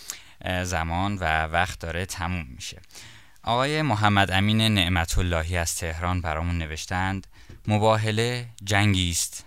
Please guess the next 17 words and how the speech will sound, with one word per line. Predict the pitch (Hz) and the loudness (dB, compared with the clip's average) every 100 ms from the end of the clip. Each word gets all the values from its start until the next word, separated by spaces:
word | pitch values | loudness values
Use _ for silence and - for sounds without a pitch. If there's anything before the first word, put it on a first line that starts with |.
| - 98 | -6 0
اما | 98 85 78 69 | 2 4 2 2
بدون | 92 85 90 80 | 2 2 2 -2
شمشیر، | - - - - - - - - - - - | -10 -10 -12 -12 -12 -20 -20 -20 -20 -20 -14
سپاهی | - - 101 - 117 107 92 90 | -4 -2 2 6 6 6 2 0
است | 85 - - | -2 -2 0
اما | 92 85 82 76 76 - - - | 2 4 2 0 -4 -16 -20 -10
سربازانش | - 87 82 82 82 87 78 71 76 - - - | -2 -2 0 0 2 0 0 -2 -6 -8 -8 -6
پنج | 98 80 - - | -4 -4 -8 -14
نفر، | - - - - - - - - - - - | -20 -20 -20 -20 -20 -20 -20 -20 -20 -14 -6
پیروزی | 107 101 101 117 117 | -4 -2 -2 0 0
برای | 92 85 92 90 | 2 2 2 0
حیدر | 82 78 82 78 78 73 - - | -2 -4 -4 -2 -2 -2 -8 -4
اما | 98 92 85 73 - - - - | 0 0 -2 -4 -12 -20 -12 -4
نه | 139 | 0
از | 131 87 | 0 -2
جنس | 85 - - | -4 -4 -6
خیبر، | - 87 - - | -8 -14 -16 -20